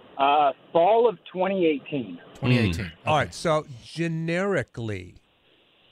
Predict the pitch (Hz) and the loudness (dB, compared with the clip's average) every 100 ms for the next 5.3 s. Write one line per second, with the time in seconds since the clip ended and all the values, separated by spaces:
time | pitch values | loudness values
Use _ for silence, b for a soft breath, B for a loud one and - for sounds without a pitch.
0 | _ _ - 127 120 147 160 180 190 175 | _ _ -10 -6 -4 -2 0 2 0 -2
1 | 156 - - 151 127 - 117 117 123 123 | -8 -10 -8 -6 -6 -8 -12 -10 -8 -10
2 | - 127 135 151 151 139 - 135 120 104 | -6 -2 0 0 -2 -4 -6 -6 -6 -6
3 | 101 95 92 101 117 _ _ _ _ _ | -8 -8 -12 -16 -20 _ _ _ _ _
4 | - 120 123 104 143 135 139 - 170 165 | -12 -6 -4 -2 -2 -2 -4 -4 -4 -2
5 | - 139 139 | -4 -4 -8